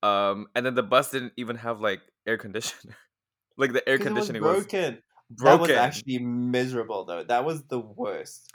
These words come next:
Speaker 1: It was so
Speaker 2: Like,
Speaker 1: bad
Speaker 2: I
Speaker 1: 'cause it
Speaker 2: don't
Speaker 1: was,
Speaker 2: even
Speaker 1: like
Speaker 2: understand how they let us go on the bus. Like, it was,
Speaker 1: Literally.
Speaker 2: that was, that was so bad. It was from Lugo to Santiago,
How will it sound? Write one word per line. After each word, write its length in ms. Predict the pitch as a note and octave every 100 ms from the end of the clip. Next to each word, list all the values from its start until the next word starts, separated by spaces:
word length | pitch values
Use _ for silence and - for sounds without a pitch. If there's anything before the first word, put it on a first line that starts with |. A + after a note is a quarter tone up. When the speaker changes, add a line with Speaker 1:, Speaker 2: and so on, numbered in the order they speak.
| -
Speaker 1:
It 60 | D#3+
was 140 | E3
so 160 | - D3+
Speaker 2:
Like, 0 |
Speaker 1:
bad 160 | D#3+ C#3
Speaker 2:
I 20 |
Speaker 1:
'cause 140 | D3
it 40 | D#3
Speaker 2:
don't 20 |
Speaker 1:
was, 140 | D#3+
Speaker 2:
even 140 | E3 C#3+
Speaker 1:
like 0 |
Speaker 2:
understand 420 | D3 D3+ D3 D3 D3+
how 120 | E3
they 160 | D3+ C3
let 240 | A#2 A#2
us 140 | C#3
go 180 | - A#2+
on 100 | A2+
the 60 | G#2+
bus. 440 | G#2+ C3 C#3 - _ _
Like, 240 | D#3 C3+ C3
it 60 | F3+
was, 240 | B3 G#3+
Speaker 1:
Literally. 120 | C3 F#2+
Speaker 2:
that 220 | C#3+ D3+
was, 380 | F#3+ F#3+ - - _ _
that 220 | C#3 C#3+
was 200 | E3+ D3+
so 400 | - - B2+ A#2
bad. 220 | A2 F2+
It 100 | G#2
was 160 | C#3 D3+
from 300 | E3 C#3+ B2+
Lugo 280 | A#2+ A#2 C3
to 120 | C3
Santiago, 760 | - A2 G2+ G#2 F2+ - -